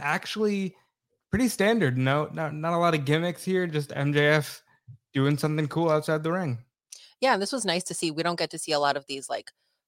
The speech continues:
Speaker 2: personal, like, real life person promos from M J F. So I think we kinda saw Max tonight in this one, which was really refreshing.
Speaker 1: Yeah, and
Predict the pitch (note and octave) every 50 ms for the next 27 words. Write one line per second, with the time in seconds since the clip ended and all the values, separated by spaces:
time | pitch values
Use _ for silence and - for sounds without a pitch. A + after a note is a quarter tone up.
0 | _ _ E3 D#3+ D3+ - D#3+ D3+ C#3+ C#3 C#3 C3+ C3+ C3 C3 B2+ - - - C3
1 | B2 - C3 B2+ D3 C#3+ C#3 C#3 C3 B2 C3 - _ - - C3 C3+ - - -
2 | E3 E3 E3 E3+ F3 F3 - - G3 F#3 F#3 F#3+ F#3+ F#3+ - - - F#3+ F#3+ F#3
3 | F#3+ F#3+ F#3 - _ - F#3+ G3+ G3 A3 G#3 G#3 G3+ G#3+ A3+ - - - C#3 C3+
4 | B2+ A#2+ C3+ - _ _ _ _ - D#3 D#3 E3+ D#3+ D3+ D3+ D3+ - - E3 D3
5 | C#3+ - - C3 C3+ C#3 C3+ B2 B2 - - - - C#3+ B2 A#2+ A#2 A2+ - A#2+
6 | - - B2 B2 B2 B2 A#2+ A#2 - - B2+ A#2+ - - - _ - C#3 D#3 D3+
7 | D3+ C3 A#2 - - G#2+ - - - B2 B2+ D3 _ _ _ _ _ _ _ _
8 | _ _ _ _ _ _ _ _ _ _ _ _ _ _ _ _ C#3+ D3 D#3+ E3
9 | D#3+ D#3 D#3 D3+ C#3 - - D3+ D#3 D3+ D3 C#3+ C#3+ C3 B2+ G2 F2+